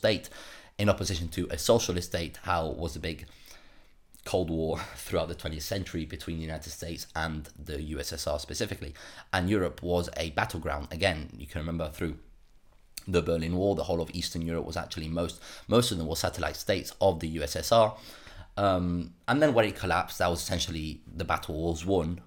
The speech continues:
by the West, in some sense, if you were the West, by being the United States and, um, the Western European countries. So this is all to put into the context of why I think that pro-Europeanism is actually some sort of nationalistic kind of feeling. So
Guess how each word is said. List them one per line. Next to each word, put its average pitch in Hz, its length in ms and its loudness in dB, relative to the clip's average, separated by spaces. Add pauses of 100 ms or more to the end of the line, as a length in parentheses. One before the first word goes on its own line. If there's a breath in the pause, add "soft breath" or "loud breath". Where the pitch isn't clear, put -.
by 80 440 0
the 87 100 -4
West, 113 380 4
in 85 120 -4
some 73 200 -8
sense, - 300 -8
if - 140 -14
you 76 80 -8
were 71 100 -8
the 73 80 -8
West, 87 260 -4
by - 140 -12
being 76 220 -10
the 73 60 -8
United 78 320 -10
States 107 260 -4 (420 loud breath)
and, 85 300 2 (460 loud breath)
um, 78 480 -2
the 71 80 -8
Western 78 360 -4
European 76 360 -8
countries. 98 380 -2 (1400 loud breath)
So 147 120 2
this 156 140 8
is 147 40 4
all 127 80 4
to - 80 -10
put - 160 2
into 98 140 0
the 85 80 -4
context - 580 -4
of 85 240 0
why 90 200 4
I 87 80 -2
think 82 320 -4
that - 180 -4
pro-Europeanism 87 800 0 (140)
is 101 180 2
actually 90 340 -2
some 80 160 -4
sort - 240 -4
of 76 80 -6
nationalistic 76 800 -6 (400 loud breath)
kind 80 240 -4
of 71 60 -8
feeling. 98 440 -2
So 82 300 2